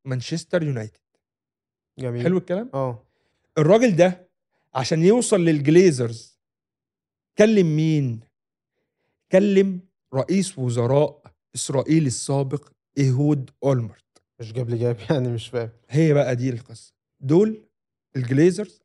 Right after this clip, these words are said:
Speaker 1: عندهم علاقات واستثمارات ومؤسسات قوية جدا، جدا، جدا في إسرائيل، وبيسموها مع المجتمعات اليهودية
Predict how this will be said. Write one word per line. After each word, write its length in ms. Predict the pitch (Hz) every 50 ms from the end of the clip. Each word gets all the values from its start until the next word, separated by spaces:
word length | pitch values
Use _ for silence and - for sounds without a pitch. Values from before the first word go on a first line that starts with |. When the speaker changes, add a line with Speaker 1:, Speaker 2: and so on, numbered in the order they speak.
| _
Speaker 1:
عندهم 420 | - 123 127 123 120 156 170 160 131
علاقات 580 | 120 120 131 123 - - 131 147 165 - _ _ _
واستثمارات 960 | 139 131 143 139 - _ 135 123 - - 123 120 117 120 127 147 - _ _ _ _ _
ومؤسسات 800 | - 143 160 175 165 143 - 135 131 - - 123 - 143 147 143
قوية 540 | - _ - 135 131 139 151 160 160 147 139
جدا، 320 | 135 131 143 147 139 135 127
جدا، 360 | 131 127 139 143 139 127 131
جدا 420 | 123 123 135 143 156 - 175 170 - _ _ _ _ _ _ _ _ _ _
في 180 | 160 165 110
إسرائيل، 500 | 123 120 - 135 123 - 147 180 190 - - _ _ _ _ _ _
وبيسموها 640 | _ - 131 135 143 135 - 147 143 156 175 185 170
مع 160 | 160 143 135
المجتمعات 1040 | 135 131 131 135 135 - - - 143 143 143 135 135 151 175 202 220 220 214 - 170
اليهودية 840 | 151 143 147 147 139 143 147 143 143 170 196 214 220 226 233 233 -